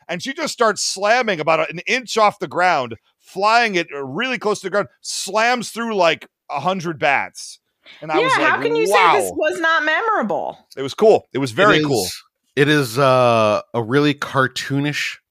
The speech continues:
Speaker 3: uh, bit, and I was trying to decide if I liked it or not, because in a, you know, in a, just, like, a goofy, fun anime, yeah, it's a real fun,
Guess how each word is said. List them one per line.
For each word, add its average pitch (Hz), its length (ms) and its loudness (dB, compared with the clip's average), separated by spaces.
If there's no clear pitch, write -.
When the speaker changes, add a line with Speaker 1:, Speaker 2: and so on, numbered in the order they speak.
Speaker 3:
uh, 123 440 0
bit, 156 340 -2
and 113 100 -2
I 110 40 0
was 104 140 -4
trying 123 260 -2
to 113 80 -4
decide 107 340 0
if 101 100 -4
I 95 60 0
liked 87 380 -2
it 135 80 0
or 143 80 2
not, 165 320 0
because 113 840 2
in 127 160 0
a, 110 440 2
you 202 100 0
know, 120 320 0
in 160 80 -4
a, 156 60 -2
just, 143 160 -6
like, 139 100 -2
a 120 80 -2
goofy, 113 360 -6
fun 101 240 -2
anime, 95 500 -2
yeah, 233 220 0
it's 143 140 -8
a 147 40 -6
real 151 140 0
fun, 143 440 0